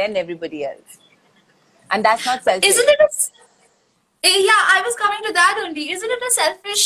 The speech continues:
Speaker 2: thought? Because when I talk to people about it, "Okay, me first."
Speaker 1: Yeah.
Speaker 2: It's generally a stigma attached to it which says that, "Okay, me first means you're selfish." But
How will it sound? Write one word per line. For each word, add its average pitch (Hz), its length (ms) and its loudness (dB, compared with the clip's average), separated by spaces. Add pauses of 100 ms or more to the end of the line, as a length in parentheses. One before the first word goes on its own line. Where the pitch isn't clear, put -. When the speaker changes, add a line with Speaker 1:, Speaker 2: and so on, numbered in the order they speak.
Speaker 2:
thought? 349 480 2
Because 359 300 -2
when 359 240 2
I 403 60 0
talk 330 300 0
to 339 80 -18 (120)
people 349 260 -2
about 233 220 2
it, 240 180 0
"Okay, - 260 -2
me 277 220 2 (160)
first." 320 420 2 (600)
Speaker 1:
Yeah. 165 180 -4 (220)
Speaker 2:
It's - 180 2 (140)
generally 294 500 -2
a 339 200 4
stigma 285 440 -2 (100)
attached 262 400 -2
to 285 140 -6
it 269 160 -4
which 262 140 -6
says 262 180 -2
that, 262 160 4
"Okay, 247 240 0
me 285 120 6
first 370 420 2
means 339 180 0
you're 320 100 4
selfish." 269 460 0 (1200)
But 320 220 0